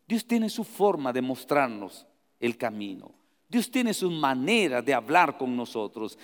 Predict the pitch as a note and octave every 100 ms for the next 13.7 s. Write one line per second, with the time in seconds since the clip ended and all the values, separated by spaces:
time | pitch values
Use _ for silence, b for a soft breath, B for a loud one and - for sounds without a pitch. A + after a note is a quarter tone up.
0 | B G3 - C4 B3+ D#3 D3+ C3+ C3 A2
1 | B2 A2+ G#2 F#2 B B C3 C#3 C3 C3
2 | B2+ B2 A#2+ B2 A2 C#3 D#3+ D3+ C3 C3
3 | B2+ C3 C3+ B2+ B2 A#2+ C3+ C3 B2 B2
4 | A2+ A#2 - A2 B2+ A#2+ A2+ C3 F#3+ F3+
5 | D3+ C#3 - B B D3+ E3 D#3 D3+ D3
6 | C3+ - C3+ D3 D#3+ C#3+ B2 B2 B2+ C#3+
7 | C3+ B2+ A#2 E3 F#3 F3 C#3 - B B
8 | F3 - F#3 F#3+ D4 E4 D4+ - G#3+ G#3
9 | A#3+ C#4 C#4 C4 B3+ D#4 D#4 C4 B3 G#3
10 | A#3 - A#3 G#3+ A#3 B3 C4 B3 C4 E3
11 | - - C#4+ C#4 C#3+ G#2 B B E3+ D3
12 | A#3+ C#4+ D4+ - - - - _ C#3+ C#3+
13 | C3+ A2+ G2+ - - - -